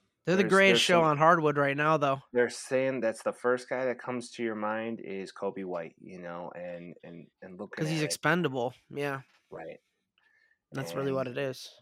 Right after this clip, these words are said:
Speaker 2: you, you just gotta wait and see at this point, but we could use it. And then the front office is gonna have to make that decision to say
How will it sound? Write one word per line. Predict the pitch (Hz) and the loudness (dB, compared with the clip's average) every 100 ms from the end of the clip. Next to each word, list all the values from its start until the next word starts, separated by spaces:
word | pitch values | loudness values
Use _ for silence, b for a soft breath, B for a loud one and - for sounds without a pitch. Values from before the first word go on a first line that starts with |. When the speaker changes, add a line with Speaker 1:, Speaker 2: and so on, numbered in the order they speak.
| _ | _
Speaker 2:
you, | - 98 | -14 -12
you | 90 98 101 | -10 -10 -10
just | 101 - | -10 -4
gotta | 107 104 | -2 0
wait | 101 67 | -2 -6
and | 95 | -14
see | - 95 | -10 -10
at | 85 | -10
this | - | -14
point, | - 90 85 | -14 -14 -12
but | 82 64 | -12 -10
we | 98 | -12
could | - 110 | -10 -8
use | 110 120 110 90 | -4 -2 -4 -8
it. | - - _ | -16 -20 _
And | 90 90 85 - | -16 -14 -16 -16
then | 90 90 92 | -16 -14 -12
the | |
front | 98 117 110 | -6 -2 0
office | 107 - | -2 -4
is | - | -12
gonna | 113 101 | -8 -4
have | 104 98 | -4 -6
to | 107 | -10
make | 101 | -8
that | 101 95 | -8 -10
decision | - 110 98 90 | -10 -12 -10 -12
to | 87 | -14
say | - 90 87 | -10 -8 -8